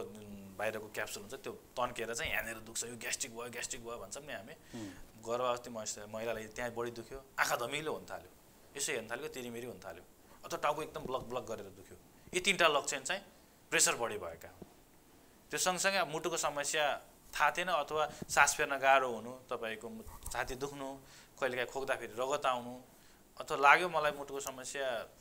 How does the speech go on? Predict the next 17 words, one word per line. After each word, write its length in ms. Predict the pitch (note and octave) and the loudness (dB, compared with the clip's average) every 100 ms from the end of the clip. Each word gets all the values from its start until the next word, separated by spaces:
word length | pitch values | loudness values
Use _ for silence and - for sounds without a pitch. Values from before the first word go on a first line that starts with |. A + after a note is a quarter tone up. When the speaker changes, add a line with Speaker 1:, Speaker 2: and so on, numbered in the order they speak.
| - | -10
Speaker 1:
केही 120 | C#3 | -8
त्यस्तो 220 | C3+ C3+ C3+ | -6 -6 0
डाउट 260 | B2+ B2 | 0 0
छ 80 | C3+ C3 | -2 -4
भने 160 | G#2+ F#2+ | -6 -10
चाहिँ 200 | C#3 C3 | -10 -8
तुरन्त 280 | B2+ A2+ A2+ | -10 -8 -10
गएर 160 | G#2 G#2 G2+ | -8 -8 -10
देखाउनु 280 | G#2 G2+ G2 | -12 -12 -12
पऱ्यो, 180 | G2+ A#2+ | -8 -6
यो 80 | |
भयो 140 | G#2+ F#2+ | -6 -8
भने 120 | F#2+ | -10
पनि 100 | A2+ | -14
तुरन्त 280 | A2+ G#2+ G2+ | -12 -12 -8
आउनु 240 | G2 G2 G2 | -8 -10 -12
पऱ्यो। 220 | G2+ G2 | -12 -12